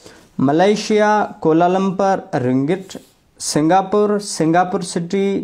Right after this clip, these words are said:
सिंगापुरियन डॉलर, ऑस्ट्रेलिया कैनबरा ऑस्ट्रेलियन डॉलर। उन खां पोइ आहे ताजिकिस्तान दुशंबे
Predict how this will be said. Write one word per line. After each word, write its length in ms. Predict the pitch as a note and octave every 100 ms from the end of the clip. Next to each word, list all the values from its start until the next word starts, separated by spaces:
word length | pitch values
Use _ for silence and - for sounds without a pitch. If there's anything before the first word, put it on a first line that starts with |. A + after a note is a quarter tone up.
| - _ - - -
सिंगापुरियन 760 | - C#3+ C#3+ D3+ D#3 E3 D#3+ D3
डॉलर, 440 | B2+ B2 D3+ G3+ A3 - _ _ - - - _
ऑस्ट्रेलिया 680 | C#3+ - - G3+ G3+ G#3 G#3 G3+
कैनबरा 440 | F3 E3+ F3 F#3 F#3 F3+ - - -
ऑस्ट्रेलियन 540 | B2+ - C3+ C3+ C#3
डॉलर। 420 | C3+ D3 F#3 A3 A3 - - - - - _ _ _ _ _ _ - - - E3+
उन 160 | G3
खां 180 | G#3 G#3
पोइ 200 | G#3 G3
आहे 180 | G3 G3
ताजिकिस्तान 920 | F#3+ D3+ E3+ G3+ G3+ - G#3 G3+ G3+ - -
दुशंबे 720 | C3+ C#3+ C#3+ F#3 F#3+ F#3 G3